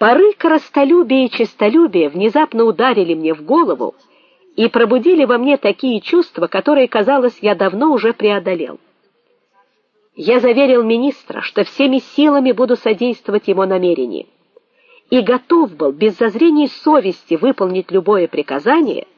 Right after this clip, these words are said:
которое ему заблагорассудилось бы мне отдать. Пока мест я таким образом готовился воздвигнуть новый алтарь Фортуне, Сципион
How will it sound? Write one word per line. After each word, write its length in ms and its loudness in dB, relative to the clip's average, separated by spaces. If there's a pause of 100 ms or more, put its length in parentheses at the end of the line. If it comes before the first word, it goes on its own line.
(400)
которое 500 0
ему 400 2 (500)
заблагорассудилось 1160 -2
бы 160 0
мне 240 -2
отдать. 320 -12 (3750)
Пока 300 2
мест 260 -2
я 200 -2
таким 340 -2
образом 420 0
готовился 580 0
воздвигнуть 640 -4
новый 520 0
алтарь 480 -4
Фортуне, 680 -2 (960)
Сципион 760 0